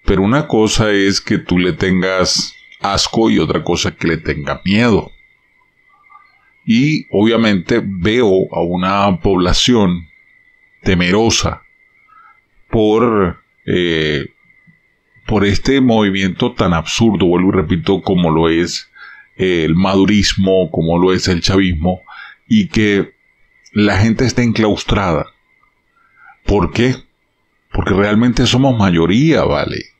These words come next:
Como lo dice la profesora, somos veinte millones, veinte millones, no son tres, no somos tres locos, cuatro locos. Somos veinte millones que estamos cansados.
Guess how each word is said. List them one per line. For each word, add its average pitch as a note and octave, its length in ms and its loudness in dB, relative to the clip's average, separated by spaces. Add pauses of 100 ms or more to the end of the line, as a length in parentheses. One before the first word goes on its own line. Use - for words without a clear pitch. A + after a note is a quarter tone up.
(280)
Como F#2 220 0
lo F#2 100 2
dice F#2+ 200 0
la A#2+ 100 2
profesora, G2+ 540 0
somos G#2+ 340 0
veinte C#3 480 0
millones, G#2 800 2
veinte D3 680 2
millones, G#2 500 2
no G2 100 0
son D3 240 -2
tres, B2 180 0 (240)
no G2 220 2
somos A#2+ 320 0
tres F2+ 180 0
locos, F#2+ 540 -2
cuatro F2+ 400 0
locos. E2+ 520 0 (840)
Somos G2+ 360 0
veinte A2+ 380 0
millones B2 380 0
que C3 80 0
estamos E2+ 340 -4
cansados. E2+ 920 -2